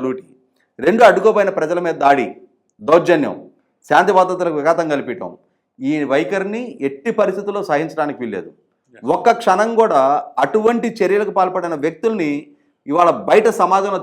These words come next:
Speaker 1: తిరగనివ్వడానికి వీల్లేదు. పోలీస్ డిపార్ట్‌మెంట్ సుమోటోగా కేసులు నమోదు చేయాలి. Already ఇప్పటికే గాయపడిన వ్యక్తులు హాస్పిటలైజ్ అయ్యారు, వాళ్ళు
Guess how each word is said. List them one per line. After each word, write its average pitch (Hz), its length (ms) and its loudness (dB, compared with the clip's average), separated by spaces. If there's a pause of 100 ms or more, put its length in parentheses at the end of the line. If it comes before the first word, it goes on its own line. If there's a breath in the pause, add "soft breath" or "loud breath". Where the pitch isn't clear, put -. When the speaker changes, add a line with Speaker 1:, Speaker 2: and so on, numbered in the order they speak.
Speaker 1:
తిరగనివ్వడానికి 175 600 -2
వీల్లేదు. 95 280 -10 (720)
పోలీస్ 180 360 2
డిపార్ట్‌మెంట్ 185 480 -2 (160)
సుమోటోగా 190 540 0
కేసులు 180 280 -6
నమోదు 180 240 -6
చేయాలి. 180 240 -6 (520)
Already 214 360 6
ఇప్పటికే 202 280 2 (120)
గాయపడిన 180 460 2
వ్యక్తులు 170 340 -2
హాస్పిటలైజ్ 185 540 0
అయ్యారు, 190 240 -4 (420)
వాళ్ళు 143 160 2